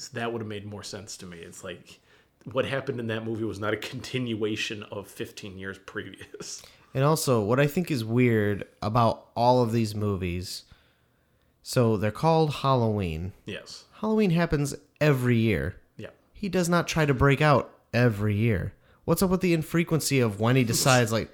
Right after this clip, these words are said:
Speaker 2: "I'm gonna get him this year"? <laughs> It's like, I mean,
Speaker 1: He
Speaker 2: what?
Speaker 1: spins a wheel.
Speaker 2: <laughs> He, so you said he was twenty-one,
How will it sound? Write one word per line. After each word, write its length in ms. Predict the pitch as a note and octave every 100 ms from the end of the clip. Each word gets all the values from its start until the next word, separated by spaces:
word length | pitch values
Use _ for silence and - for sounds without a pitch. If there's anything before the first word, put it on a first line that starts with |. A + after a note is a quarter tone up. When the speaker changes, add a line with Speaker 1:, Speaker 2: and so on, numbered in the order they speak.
| - _ _ _ -
Speaker 2:
"I'm 80 | -
gonna 140 | E2+ D2
get 180 | D#2+ C#2+
him 60 |
this 180 | D2 -
year"? 180 | D2+ C#3 - -
<laughs> 240 | - _ -
It's 180 | F3 -
like, 80 | - - - - - - -
I 20 |
mean, 240 | B2+ B2 A2+ - _ _ - _
Speaker 1:
He 60 | F#2+
Speaker 2:
what? 540 | - C3 C3 D3+ E3
Speaker 1:
spins 200 | A#2 A2
a 40 |
wheel. 280 | A2 G2 G2 - - D3+ -
Speaker 2:
<laughs> 240 | A3 G3+ - -
He, 180 | - - - -
so 400 | - D#3+ C#3+ -
you 160 | C#3 D3
said 220 | - D3
he 60 | B2
was 120 | B2
twenty-one, 800 | - - D3 B2 B2 B2 F#2+ F#2+